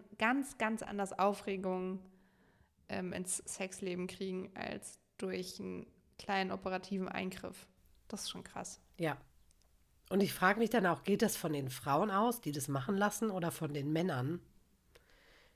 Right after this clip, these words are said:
Speaker 2: Ohne Männern jetzt irgendwas unterstellen
Speaker 1: Ja.
Speaker 2: zu wollen. Die sich ja vielleicht sagen, es fühlt sich besser an.
Speaker 1: Ja, keine Ahnung. Gott. Also das nächste.
Speaker 2: Du kriegst immer die schönen Wörter.
Speaker 1: Ja, okay. Das nächste, was wir dabei haben, ist das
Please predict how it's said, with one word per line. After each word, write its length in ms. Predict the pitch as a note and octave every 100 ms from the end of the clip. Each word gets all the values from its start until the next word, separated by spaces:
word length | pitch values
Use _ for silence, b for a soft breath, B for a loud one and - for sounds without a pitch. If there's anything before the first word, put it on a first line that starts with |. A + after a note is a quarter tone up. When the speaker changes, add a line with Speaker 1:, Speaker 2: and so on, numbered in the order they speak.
| b _
Speaker 2:
Ohne 220 | E3+ D#3+ D#3
Männern 320 | D#3 D#3 D#3
jetzt 160 | D#3+
irgendwas 300 | F#3 F3 D3+
unterstellen 440 | E3 C#3+ C3+ E3 F3+
Speaker 1:
Ja. 40 |
Speaker 2:
zu 200 | E3+ C3
wollen. 380 | B2+ B2+ B2+ E3+ - _ _ _ -
Die 100 | F3+
sich 100 | E3+
ja 100 | F3
vielleicht 280 | D#3+ F3+ F3
sagen, 200 | F3 D#3+
es 140 | E3 -
fühlt 220 | F#3 -
sich 100 | -
besser 320 | D#3+ - D3+
an. 240 | C3 C3 - -
Speaker 1:
Ja, 300 | G3 F#3 F3
keine 380 | F3+ - A3 F#3+
Ahnung. 340 | - F3+ F#3+ G3 - - - -
Gott. 400 | - - - - B B B B B B -
Also 160 | F#3+
das 220 | F#3 F#3+
nächste. 420 | F#3+ F#3+ G3+ - A3
Speaker 2:
Du 80 |
kriegst 180 | A3 A#3
immer 140 | G3+ E3+
die 140 | E3
schönen 340 | - G3 F#3+
Wörter. 380 | F3 F#3+ F3 D3+ - -
Speaker 1:
Ja, 340 | G3+ F#3+ E3+ - -
okay. 460 | G3+ - G#3 F#3 - - F#3+
Das 180 | G#3+ G#3+
nächste, 300 | B3 C#4 G#3+
was 100 | G#3
wir 80 |
dabei 280 | F#3 F#3 F3+
haben, 360 | F#3 F#3+ G3 G#3
ist 180 | G3 -
das 340 | G3+ G3 -